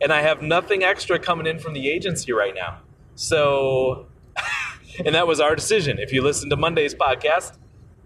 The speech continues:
we decided not to take on new clients. So what did that do to our cash flow? It kinda stopped it a little bit, right? <laughs> But I am going into this thing with an abundant mindset, and I'm so proud of my wife, too.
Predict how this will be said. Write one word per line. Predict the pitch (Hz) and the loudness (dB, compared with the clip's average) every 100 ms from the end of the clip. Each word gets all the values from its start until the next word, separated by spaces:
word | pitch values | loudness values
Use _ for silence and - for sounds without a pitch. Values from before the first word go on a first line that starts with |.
| - - | -12 -2
we | 139 | 0
decided | 139 160 160 175 143 | 0 2 2 2 2
not | 135 - | 2 0
to | |
take | - 135 143 | -2 0 2
on | 139 | 0
new | 139 139 | 0 0
clients. | 170 202 131 - | 0 0 0 -2
So | 131 120 | 2 2
what | 120 131 | 2 0
did | 123 | 2
that | 131 127 | 2 0
do | 135 | 0
to | 127 | 0
our | 120 | 0
cash | 139 170 196 | 2 0 0
flow? | - 117 135 - | 0 2 0 -4
It | 160 160 | -6 -2
kinda | 165 147 156 | 0 0 0
stopped | - 170 208 170 | 0 0 0 -2
it | |
a | 127 | -2
little | 110 98 | -2 -2
bit, | 90 - - - - | -6 -8 -16 -8 0
right? | 113 151 - - - - - - - - - - - - - - | 2 0 -4 -20 -20 -20 -20 -20 -20 -20 -20 -20 -20 -20 -20 -6
<laughs> | - - - - - | -6 -6 -14 -12 -6
But | 185 - - | -2 0 0
I | 151 - | 0 0
am | 175 143 | -2 2
going | 165 175 170 | 2 4 2
into | 175 160 | 0 2
this | 135 123 | 2 2
thing | - 113 107 - - - - - - - | 0 -2 -2 -10 -16 -16 -16 -18 -10 -2
with | 139 | 0
an | 147 | 2
abundant | 143 127 156 175 180 | 0 2 2 2 2
mindset, | 160 156 160 143 107 143 | 2 2 2 0 0 2
and | |
I'm | 143 135 | 2 2
so | - 180 | 2 2
proud | 180 180 170 | 2 2 2
of | |
my | 135 | 2
wife, | 113 120 165 117 - | 4 4 2 0 0
too. | 160 160 98 | 2 2 0